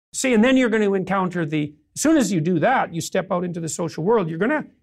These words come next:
encounter the antipathy between men and women. You're gonna encounter the identity politics in the workplace. You're gonna encounter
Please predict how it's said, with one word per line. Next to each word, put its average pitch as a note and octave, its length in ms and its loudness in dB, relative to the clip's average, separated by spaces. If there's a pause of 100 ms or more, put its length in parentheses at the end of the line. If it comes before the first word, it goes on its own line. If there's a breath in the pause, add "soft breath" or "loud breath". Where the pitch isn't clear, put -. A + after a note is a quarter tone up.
encounter F3+ 500 -2
the D3 160 -8 (420)
antipathy F#3 540 -4
between E3+ 360 -6
men F3 160 -6
and E3+ 120 -6
women. D3 260 -4 (220 soft breath)
You're E3+ 80 -2
gonna A#3 240 0
encounter G3 480 -2
the F3+ 140 -4
identity F3+ 540 -2
politics F3+ 520 -4
in F3+ 80 -6
the F3 80 -6
workplace. E3+ 560 -4 (240 soft breath)
You're G#3+ 100 2
gonna B3+ 200 2
encounter G#3+ 760 0